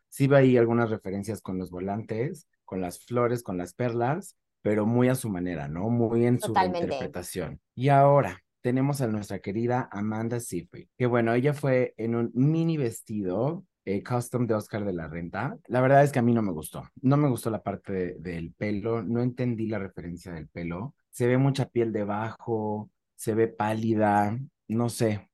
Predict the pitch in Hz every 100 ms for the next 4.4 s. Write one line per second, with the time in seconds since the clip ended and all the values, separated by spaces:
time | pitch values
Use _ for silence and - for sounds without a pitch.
0 | - 135 139 135 104 117 120 120 117 120
1 | 107 92 107 107 104 92 104 - - 104
2 | 104 107 123 123 127 131 151 151 - _
3 | _ - 101 101 98 95 98 90 113 110
4 | 113 113 120